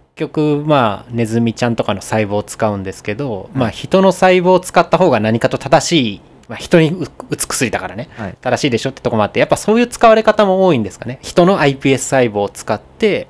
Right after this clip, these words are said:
Speaker 2: はい。
Speaker 1: まあ、なんていうんですか、創薬標的のスクリーニングというか、
Speaker 2: うん。
Speaker 1: こういうものが効きそうみたいな使われ方も多いですかね。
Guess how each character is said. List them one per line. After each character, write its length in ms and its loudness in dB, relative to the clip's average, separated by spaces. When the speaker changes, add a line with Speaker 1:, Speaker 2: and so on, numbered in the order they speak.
Speaker 2:
は 100 -12
い。 100 -16
Speaker 1:
ま 240 -2
あ、 40 -8
な 120 -4
ん 60 -4
て 100 -10
い 20 -8
う 20 -8
ん 20 -12
で 60 -14
す 100 -18
か、 160 -14
創 260 -2
薬 220 0
標 200 0
的 160 -4
の 80 -6
ス 120 -12
ク 120 -8
リ 200 -6
ー 20 -6
ニ 120 -4
ン 80 -6
グ 80 -8
と 120 -12
い 60 -12
う 40 -16
か、 280 -18
Speaker 2:
う 40 -10
ん。 100 -8
Speaker 1:
こ 160 -2
う 80 4
い 80 2
う 100 0
も 100 4
の 60 0
が 80 -2
効 60 -10
き 160 -10
そ 340 -2
う 40 -12
み 80 -2
た 120 2
い 40 0
な 80 -4
使 200 -4
わ 80 2
れ 100 -2
方 640 -2
も 240 -4
多 160 -6
い 40 -4
で 80 -6
す 100 -12
か 100 -18
ね。 200 -6